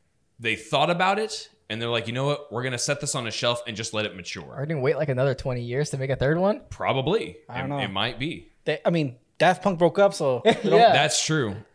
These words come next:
Speaker 3: so they're not gonna probably do the album, which I'm upset. I love that damn movie.
Speaker 1: They're
Speaker 2: But
Speaker 1: gonna get Steve Aoki.
Speaker 2: Yeah, but this was a thing. I mean, Fantastic Four.
Speaker 3: Yeah, there
Speaker 2: So,
Speaker 3: was.
Speaker 2: so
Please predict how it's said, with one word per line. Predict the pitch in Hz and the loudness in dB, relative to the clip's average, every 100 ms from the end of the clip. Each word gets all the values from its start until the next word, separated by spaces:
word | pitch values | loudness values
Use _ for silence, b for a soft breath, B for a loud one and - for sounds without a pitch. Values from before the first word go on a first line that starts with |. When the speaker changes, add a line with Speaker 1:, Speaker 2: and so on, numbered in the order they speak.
| - | -12
Speaker 3:
so | - 143 | 0 2
they're | 143 | 4
not | 160 160 | 2 0
gonna | 143 | 2
probably | 175 165 | 4 4
do | 160 | 2
the | 156 | 4
album, | 180 202 226 - _ _ _ _ _ - | 4 4 0 -6 _ _ _ _ _ -6
which | 139 | -2
I'm | 139 | -2
upset. | 127 175 202 120 | 0 4 4 2
I | |
love | 123 143 | 0 2
that | 143 | 2
damn | 135 147 | 0 -2
movie. | 165 196 | -2 -4
Speaker 1:
They're | 190 98 | -4 -4
Speaker 2:
But | |
Speaker 1:
gonna | 101 | -2
get | 98 | -2
Steve | - - 104 | -4 -4 -2
Aoki. | 95 92 92 113 | -2 -2 -4 -2
Speaker 2:
Yeah, | 160 143 - | -2 0 2
but | 202 185 | 2 4
this | 311 | 2
was | 208 214 208 | 6 6 6
a | |
thing. | 190 285 220 165 | 4 4 4 4
I | |
mean, | 147 | 0
Fantastic | 185 180 202 202 214 | 4 6 6 2 2
Four. | 320 190 123 - - _ _ - | 6 6 6 -2 -18 _ _ -14
Speaker 3:
Yeah, | - 180 175 | -8 -8 -8
there | 120 135 | -8 -4
Speaker 2:
So, | 170 | -2
Speaker 3:
was. | - - - | -4 -8 -6
Speaker 2:
so | 208 | -4